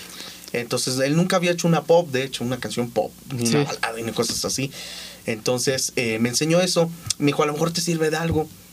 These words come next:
Speaker 1: a las notas o algo". Y le digo, "Sí sirve, suena a Navidad". Este, y ya más o menos le fui diciendo, "A ver, ve repitiendo esta, esta parte aquí y agrega, vamos a agregarle estas notitas aquí en medio".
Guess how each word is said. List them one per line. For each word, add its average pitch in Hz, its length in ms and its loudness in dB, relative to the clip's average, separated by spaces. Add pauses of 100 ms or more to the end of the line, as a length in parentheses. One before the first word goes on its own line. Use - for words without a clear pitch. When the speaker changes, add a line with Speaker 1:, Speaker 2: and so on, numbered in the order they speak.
(420)
Speaker 1:
a 104 440 -2
las 107 240 -2
notas 143 380 0
o 135 60 2
algo". 139 200 0
Y - 20 2
le 123 120 0
digo, 123 180 0 (680)
"Sí - 220 0
sirve, 151 480 4 (260)
suena 180 440 2
a 175 40 2
Navidad". 135 420 2 (800)
Este, 120 580 0
y 131 140 -2
ya 139 160 4
más 143 200 0
o 156 60 6
menos 143 140 4
le 131 80 2
fui 143 140 2
diciendo, 131 360 2
"A 123 40 4
ver, 151 160 2
ve 175 100 4
repitiendo 170 520 0
esta, 156 240 0 (140)
esta - 280 0
parte 180 460 2 (380)
aquí 220 540 0 (500)
y 131 300 0
agrega, 139 460 2
vamos 151 200 2
a 151 40 6
agregarle 135 320 2
estas 139 280 0 (140)
notitas 127 560 0
aquí - 260 -4
en 135 80 0
medio". 214 380 4